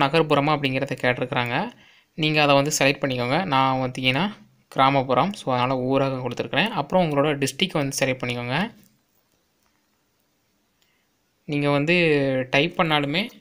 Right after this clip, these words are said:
சஜஷன் காமிக்கும், அதன் மூலமா வந்து செலக்ட் பண்ணிக்கலாம். ஃபஸ்ட்டு டிஸ்ட்ரிக்ட், ரெண்டாவது பிளாக், பிளாக்குமே கீழே அந்த டிஸ்ட்ரிக்ட் கீழே என்னென்ன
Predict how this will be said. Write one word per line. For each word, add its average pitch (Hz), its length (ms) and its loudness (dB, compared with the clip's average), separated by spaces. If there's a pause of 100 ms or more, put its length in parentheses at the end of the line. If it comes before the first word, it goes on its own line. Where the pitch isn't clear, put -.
(120)
சஜஷன் 143 540 0
காமிக்கும், 139 500 0
அதன் 131 220 0
மூலமா 127 320 0
வந்து 131 160 -2 (540)
செலக்ட் 135 280 -2
பண்ணிக்கலாம். 127 420 0 (1040)
ஃபஸ்ட்டு 151 420 -2
டிஸ்ட்ரிக்ட், 170 400 0 (420)
ரெண்டாவது 170 340 2 (120)
பிளாக், 147 400 2 (560)
பிளாக்குமே 165 440 4 (120)
கீழே 160 240 -2
அந்த 151 180 -2
டிஸ்ட்ரிக்ட் 165 380 -2
கீழே 156 220 2
என்னென்ன 143 220 -2